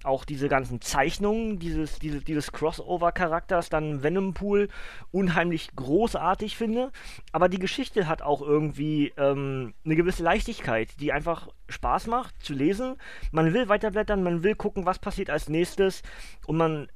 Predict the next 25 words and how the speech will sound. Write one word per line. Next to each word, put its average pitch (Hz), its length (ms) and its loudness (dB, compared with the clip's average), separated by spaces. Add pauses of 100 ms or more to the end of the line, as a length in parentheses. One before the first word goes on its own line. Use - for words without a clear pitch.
(160)
erahnt 143 580 2
zwar 196 200 4
irgendwie, 185 440 0
dass 151 180 2
über 151 160 0
kurz 180 320 0
oder 147 140 4
lang 170 280 2
sich 151 280 -4
Klientar 165 680 2
und, 151 300 -2
und 147 200 -6
Pool 180 260 2
wieder 151 200 6
trennen 226 360 0
werden, 220 360 4 (440)
aber 190 340 6
es 165 140 -4
ist 170 120 -2
einfach, 175 460 0 (240)
ja, 147 220 0 (260)
es 147 80 -6
macht 190 180 0
einfach 208 140 -2
Spaß, - 420 -2